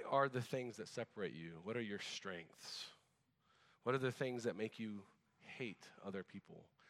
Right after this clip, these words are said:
The word hostile or hostility just means to hate. What is it that you hate? Like, where are you drawing the line?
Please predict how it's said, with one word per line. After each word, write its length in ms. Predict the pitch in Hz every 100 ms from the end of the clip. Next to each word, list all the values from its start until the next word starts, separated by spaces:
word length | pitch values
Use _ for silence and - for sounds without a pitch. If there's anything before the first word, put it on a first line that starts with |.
| - - -
The 80 |
word 220 | 139 143 120
hostile 600 | 131 131 - 131 117 107
or 120 | 104
hostility 500 | 110 - 123 117 101
just 220 | 104 -
means 200 | 127 120
to 100 | 135
hate. 280 | - 165 -
What 160 | 117
is 160 | 143 151
it 80 | 147 - - - - - -
that 140 | 131
you 140 | 127 123
hate? 400 | 110 147 113 - - - _ _ _ _ _ _ -
Like, 140 | 110 110
where 200 | 131 147
are 100 | 135
you 520 | 117 120 120 117 107
drawing 320 | 98 110 113 113
the 60 |
line? 360 | 101 110 95